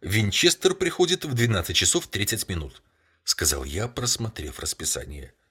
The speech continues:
"Отлично. Пожалуй, лучше отложить анализ ацетонов, так как завтра нужно быть вполне свежим". На следующий день в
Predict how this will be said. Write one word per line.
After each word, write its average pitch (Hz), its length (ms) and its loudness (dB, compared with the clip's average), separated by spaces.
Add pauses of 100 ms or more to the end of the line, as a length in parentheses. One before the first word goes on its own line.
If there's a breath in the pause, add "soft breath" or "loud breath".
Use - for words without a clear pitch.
(420 soft breath)
"Отлично. - 640 0 (380)
Пожалуй, 180 460 4 (580 loud breath)
лучше 175 420 6
отложить 151 680 6
анализ 101 440 6
ацетонов, 151 580 4
так 139 200 2
как 135 160 2
завтра 113 500 4
нужно 95 340 0
быть 120 180 2
вполне 95 360 2
свежим". 76 580 -2 (1800)
На 82 120 -4
следующий 135 520 0
день 107 300 -2
в 123 80 -10